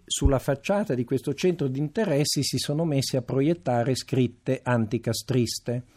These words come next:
Allora, quei diavoli di cubani che cosa hanno inventato?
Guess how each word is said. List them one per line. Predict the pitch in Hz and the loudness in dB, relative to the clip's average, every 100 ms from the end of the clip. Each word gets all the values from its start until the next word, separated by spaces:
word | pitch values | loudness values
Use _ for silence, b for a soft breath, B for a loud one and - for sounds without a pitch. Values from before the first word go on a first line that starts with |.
| b b b b | b b b b
Allora, | 160 208 220 151 139 | -2 4 4 6 4
quei | 139 151 | 4 0
diavoli | 143 190 220 233 147 131 | 2 2 2 2 2 2
di | 127 131 | 0 -2
cubani | 131 123 117 101 104 117 156 | 0 2 2 2 0 0 -2
che | - 143 | -2 -2
cosa | 220 226 | 0 2
hanno | 151 | 2
inventato? | 143 117 113 104 90 82 - 92 | 4 2 0 -2 -6 -6 -8 -12